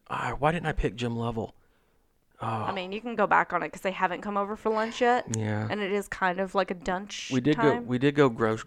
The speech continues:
Speaker 1: uh, grocery shopping.
Speaker 2: G-
Speaker 1: So
Speaker 2: g-, g-, g-, groceries.
Speaker 1: I can make
Speaker 2: <laughs>
Speaker 1: plenty of food for everybody on board.
Speaker 2: It's true.
Speaker 1: All right.
Speaker 2: Let's call 'em up.
Speaker 1: Let's do it.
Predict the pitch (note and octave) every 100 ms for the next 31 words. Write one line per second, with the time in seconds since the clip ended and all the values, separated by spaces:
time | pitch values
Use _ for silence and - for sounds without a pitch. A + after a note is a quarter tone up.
0 | A2 G#2 G2+ A2 A2 G2+ - - - G#2
1 | F#3 G3+ G3+ G3 F#3+ F3+ - F#3+ F3+ -
2 | A3 C4 - - - E3+ G#2+ - A#2 A2+
3 | A2 - G#2+ G#2+ G2 G2+ G2+ G2 G2 G2+
4 | G2+ G2 - - - - - - - _
5 | - - G3+ C4 - F4+ F#4 F#4+ A3 -
6 | _ _ D#3+ - - A2+ -